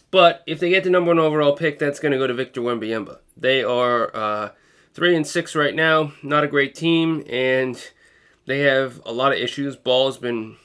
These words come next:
kinda in and out, but he is a, a very good player. He has his injuries,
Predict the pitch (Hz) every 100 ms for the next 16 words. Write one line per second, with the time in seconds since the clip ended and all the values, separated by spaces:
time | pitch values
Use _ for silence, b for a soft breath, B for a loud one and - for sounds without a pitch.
0 | b - 120 107 120 113 123 123 - 107
1 | 117 120 117 110 107 b b b b -
2 | 123 120 113 113 - 113 117 113 110 104
3 | 98 104 107 107 104 107 -